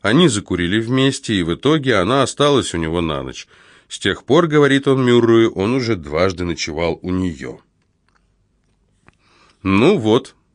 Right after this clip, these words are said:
завершает Ханс Питер. И начинает есть второй рогалик.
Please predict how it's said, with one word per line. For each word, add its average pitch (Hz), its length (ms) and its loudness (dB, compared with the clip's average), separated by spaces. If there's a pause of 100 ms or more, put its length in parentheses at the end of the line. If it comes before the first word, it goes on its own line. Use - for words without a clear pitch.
завершает 78 640 -4
Ханс 78 340 -6
Питер. - 380 -18 (1080)
И 107 120 0
начинает 104 560 0
есть 90 320 -4
второй 95 360 0
рогалик. 69 600 -12